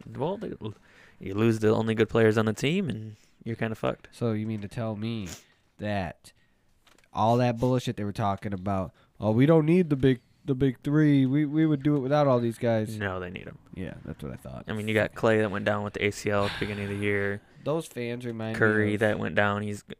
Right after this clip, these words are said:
Speaker 1: probably, uh, did they say he's done for the year, or
Speaker 2: Curry,
Speaker 1: are they
Speaker 2: at
Speaker 1: questioning if he
Speaker 2: least
Speaker 1: might
Speaker 2: two
Speaker 1: come
Speaker 2: to
Speaker 1: back?
Speaker 2: three months. They said
Speaker 1: So
Speaker 2: at le-,
Speaker 1: definitely
Speaker 2: minimum,
Speaker 1: gonna be a while with
Speaker 2: minimum,
Speaker 1: that
Speaker 2: yeah.
Speaker 1: wrist. Yeah.
Speaker 2: You don't, you won't see him back in a uniform and probably till early March, late February, is what I'm guessing. That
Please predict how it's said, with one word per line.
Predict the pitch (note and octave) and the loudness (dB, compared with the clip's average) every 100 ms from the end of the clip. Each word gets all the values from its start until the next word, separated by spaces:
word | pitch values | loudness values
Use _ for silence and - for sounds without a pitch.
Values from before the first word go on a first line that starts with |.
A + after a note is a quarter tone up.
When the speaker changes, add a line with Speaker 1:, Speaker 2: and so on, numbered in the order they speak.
| - | -4
Speaker 1:
probably, | A#2 A2 G#2+ G#2 - | -2 -2 -6 -8 -8
uh, | - _ - | -12 _ -8
did | A#2 B2+ | -2 0
they | C#3+ | 0
say | D#3+ D#3 | 0 0
he's | D#3 | 0
done | D#3 D#3 | -2 -2
for | D#3 | -4
the | D#3 | -4
year, | D#3 E3 D#3 | -2 2 2
or | - | 2
Speaker 2:
Curry, | F3 F3 F3 - | 2 0 -2 -2
Speaker 1:
are | |
they | A#2 | 0
Speaker 2:
at | G#2 | 2
Speaker 1:
questioning | F3+ - D#3+ F3 G#3+ | 4 4 4 0 2
if | A#3+ - | 2 0
he | G#2+ | -4
Speaker 2:
least | G#2 | -2
Speaker 1:
might | G2+ - | -4 -2
Speaker 2:
two | |
Speaker 1:
come | G2+ G2 | -2 0
Speaker 2:
to | |
Speaker 1:
back? | G2 G#2 | 0 0
Speaker 2:
three | E3 D#3+ | -2 -4
months. | C#3 B2+ F#2 - - - | -4 -6 -8 -12 -20 -12
They | B2+ B2+ | -10 -4
said | D3+ C3 | -4 -4
Speaker 1:
So | C#3 | -4
Speaker 2:
at | |
le-, | D#3 | -2
Speaker 1:
definitely | D3+ F3 F3 | 4 4 6
Speaker 2:
minimum, | D#3 A2 | 4 2
Speaker 1:
gonna | G#2+ G2+ | 0 -2
be | |
a | G2+ | 0
while | C3 G2 G2+ G#2 | 0 2 0 -2
with | F#2 | -4
Speaker 2:
minimum, | G2+ G2 | -2 0
Speaker 1:
that | G2 | -2
Speaker 2:
yeah. | |
Speaker 1:
wrist. | G2 - - - | -4 -12 -18 -8
Yeah. | - G2 F#2+ _ | -6 -4 -8 _
Speaker 2:
You | F3+ F#3+ | 0 4
don't, | A3+ A3 | 4 4
you | G3+ A3 | 0 -2
won't | A#3+ | -2
see | - A3+ | -6 -6
him | G#3 | -2
back | E3 E3 E3 - | 2 0 -2 -6
in | E3+ | -6
a | |
uniform | F3+ D#3 D#3 D3 D3+ C#3 | -4 -4 -6 -4 -6 -6
and | A#2+ | -8
probably | C#3 C#3 D3+ D#3+ D#3+ | -6 -6 -4 -6 -8
till | - D3+ C3+ - _ _ - | -8 -8 -8 -10 _ _ -6
early | D3 D3 D3+ | -2 -2 -4
March, | C#3 C3 - A2+ | -4 -6 -6 -12
late | A2+ | -12
February, | - F#2 F2 - - _ _ _ _ A#2+ | -12 -14 -14 -16 -20 _ _ _ _ -14
is | B2 | -10
what | A2+ | -8
I'm | G2+ | -8
guessing. | G2+ - - - _ _ | -12 -12 -18 -20 _ _
That | C3+ | -12